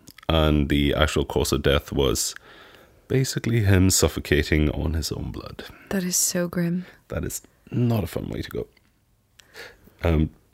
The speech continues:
Speaker 1: the Gieselbrechts, um, the father and brother-in-law, uh, they were held in custody as the investigation continued, but by September two thousand twelve, uh, police were forced to release them. At a press conference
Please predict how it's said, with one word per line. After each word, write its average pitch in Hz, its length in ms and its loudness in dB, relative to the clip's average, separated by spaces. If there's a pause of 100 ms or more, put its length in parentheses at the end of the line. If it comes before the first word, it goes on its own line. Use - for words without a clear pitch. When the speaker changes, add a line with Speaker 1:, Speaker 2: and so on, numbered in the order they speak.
Speaker 1:
the 82 180 -2 (520)
Gieselbrechts, - 1000 -2
um, 73 420 0 (220)
the 73 200 2
father 78 400 4
and 76 200 2
brother-in-law, 69 640 0 (480)
uh, 73 140 2
they 78 120 4
were 73 140 2
held 98 220 2
in 92 100 2
custody 78 540 2
as 78 260 2
the 78 120 2
investigation 76 680 2
continued, 73 560 2 (540)
but 80 260 2
by 80 300 4
September - 1080 2 (500)
two 76 140 0
thousand - 360 -2
twelve, - 520 -4 (540)
uh, 78 120 2
police 85 400 0
were 78 80 0
forced - 320 -2
to 71 60 -2
release 87 320 2
them. 90 420 4 (880)
At 90 180 2
a 85 140 4
press - 400 -2
conference 78 580 0